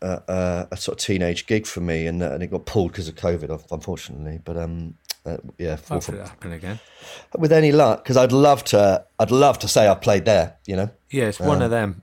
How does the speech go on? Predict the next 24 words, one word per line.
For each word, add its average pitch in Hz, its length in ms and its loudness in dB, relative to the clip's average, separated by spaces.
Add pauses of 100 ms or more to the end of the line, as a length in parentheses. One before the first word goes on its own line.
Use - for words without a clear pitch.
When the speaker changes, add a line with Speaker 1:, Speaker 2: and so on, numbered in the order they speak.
Speaker 2:
isn't 107 240 -4
it? 107 340 -4
If, - 80 -14
Speaker 1:
mm. 202 240 -2
Speaker 2:
if 90 100 -6
you're 151 140 0
into 147 140 -2
music 131 480 0
at 113 180 -4
all 104 300 2
and 101 140 -4
you 104 100 -2
read 107 200 0
the 101 120 0
N 101 80 2
M 104 120 -2
E 101 260 -2
or 90 300 -4
read 98 240 -4
interviews 104 560 -4
with 92 120 -8
bands, 95 560 -4 (220)
the 113 120 -10
Forum 107 680 0